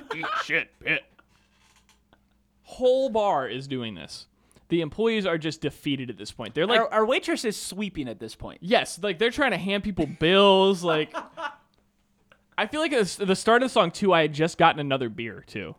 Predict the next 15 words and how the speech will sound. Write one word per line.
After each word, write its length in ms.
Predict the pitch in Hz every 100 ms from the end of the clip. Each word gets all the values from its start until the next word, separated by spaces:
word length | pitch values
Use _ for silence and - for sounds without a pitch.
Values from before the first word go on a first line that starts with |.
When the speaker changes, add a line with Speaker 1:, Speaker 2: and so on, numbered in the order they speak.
| -
Speaker 1:
I 60 | 123
think 260 | 185 -
you 40 | 120
did. 240 | 123 101 _
Speaker 2:
And 140 | 185 175
she 160 | -
was 180 | 233 233
just 160 | 214 -
like, 220 | 170 160 _ _ _ _ _ _ _ _ _ _ _ _
"Okay. 560 | 131 - 127 117 120 127 - - - _ _ _
<laughs> 640 | _ _ _ _ _ -
All 60 | 127
right." 460 | 123 123 117 120 - 147 -
<laughs> 80 | - - - _ - _ _ _ _ - _ _ _ _ _ _ _ _ _ _ _ _ _ _
Yeah, 300 | - 196 285